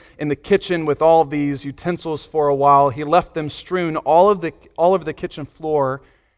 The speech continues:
and he ran to be with their dad, whose practice it was, was when he came home from a hard day's work, was to sit down at the piano and play and sing. Well, when Elizabeth's mother called, uh, Tommy to, to come into the kitchen and clean it up, Elizabeth writes,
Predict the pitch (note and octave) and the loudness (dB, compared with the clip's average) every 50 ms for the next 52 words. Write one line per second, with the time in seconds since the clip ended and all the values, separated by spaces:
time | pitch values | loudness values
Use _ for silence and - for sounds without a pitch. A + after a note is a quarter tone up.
0 | _ _ _ _ _ _ - D#3 D#3+ D#3 C#3+ F3+ E3+ D#3 D3 E3+ F3+ F#3 F#3+ G3 | _ _ _ _ _ _ -8 -6 -6 -4 -4 -4 -4 -2 -2 0 0 0 0 0
1 | G3+ F#3+ - F#3 E3+ C#3+ C#3+ F3 F3 F3 D#3+ E3 D#3 - - E3 D#3 D3 D3 C3+ | -2 -4 -6 -8 -8 -6 -6 -6 -4 -4 -4 -4 -6 -6 -4 -2 -2 -2 -2 -4
2 | - F3 F3+ F#3 D#3+ D3 D3 C#3+ C3+ - D#3 C#3 - _ - - F3+ F#3+ G#3 - | -2 0 2 2 2 2 0 0 -4 -8 -14 -14 -16 _ -4 -2 -2 -2 -2 -4
3 | - D#3+ C#3 - - C#3+ A#2 B2+ B2+ B2 B2 B2+ B2+ C3+ C#3 C3 - - C#3 C3 | -10 -14 -12 -10 -8 -10 -8 -6 -8 -8 -6 -8 -8 -10 -10 -12 -16 -14 -12 -12
4 | B2+ A#2+ - - _ - C#3+ D3 C#3+ - - C#3+ C3 A#2 E3 E3+ F3 E3+ - D3+ | -12 -14 -16 -20 _ -10 -10 -10 -10 -10 -10 -12 -10 -8 -6 -6 -6 -8 -10 -10
5 | C#3 C3+ D3+ D3+ D3 C#3 C#3 C3+ B2+ B2 C#3 E3 D#3+ D#3 - - D3 B2+ - - | -8 -6 -4 -6 -4 -6 -8 -10 -10 -8 -6 -4 -4 -4 -6 -10 -20 -20 -18 -20
6 | B2 - - E3 - E3+ D#3+ D3+ C#3 - A#2+ - - D3 D3 D3+ D#3 D3 C3+ C3 | -18 -16 -16 -12 -10 -10 -8 -8 -10 -12 -16 -18 -14 -10 -10 -8 -6 -6 -8 -8
7 | B2+ B2+ _ _ _ _ _ _ _ - B2+ B2 B2 A#2+ - - - D#3+ D3 D3 | -10 -12 _ _ _ _ _ _ _ -14 -12 -10 -10 -12 -10 -4 -2 0 0 0
8 | C#3+ C#3 C#3 C#3 - - C#4 - - - _ _ _ _ _ _ _ _ _ _ | 0 -2 -6 -10 -12 -12 -14 -14 -16 -20 _ _ _ _ _ _ _ _ _ _
9 | _ _ _ _ _ _ _ _ - D3 C#3+ D3 C#3+ - _ _ _ _ _ - | _ _ _ _ _ _ _ _ -2 0 0 0 0 -4 _ _ _ _ _ -6
10 | C#3+ D3+ D3 D3 D3 C3+ - - _ _ - D3 C#3+ D#3 E3+ D#3+ D3+ E3+ D3+ - | -4 -2 -2 -2 -4 -8 -12 -16 _ _ -8 -6 -4 -4 -4 -4 -4 -6 -8 -4
11 | E3 E3 E3 E3+ E3+ E3 - - F3 E3 D#3+ D#3 D#3+ D3 A#2+ - _ _ _ _ | 0 0 2 2 0 -2 -2 0 2 2 2 2 2 -2 -4 -10 _ _ _ _
12 | _ - - - - - F3 F3 E3+ E3+ E3 C#3+ C#3 - - - - D#3 - - | _ -20 -20 -18 -8 -2 0 0 0 0 0 -2 -4 -4 -6 -12 -12 -12 -8 -4
13 | F#3 F#3+ F3+ F3 E3 D#3 D3 D3 - - F#3+ F3+ - - E3+ D#3 D3 C#3 C#3 C3+ | -2 -2 -2 -2 -4 -6 -8 -8 -6 -6 -6 -6 -6 -8 -8 -8 -6 -6 -8 -8
14 | - - F3 E3 D#3 D3 E3 F3+ F3 - - C#3+ C#3+ D#3+ D#3+ - - C#3+ - C3+ | -10 -10 -10 -8 -4 -2 0 0 0 0 -2 -8 -8 -10 -8 -6 -6 -6 -4 -2
15 | C#3+ D3+ D#3+ D#3+ - - - - - - | 0 0 0 -2 -4 -12 -18 -20 -20 -20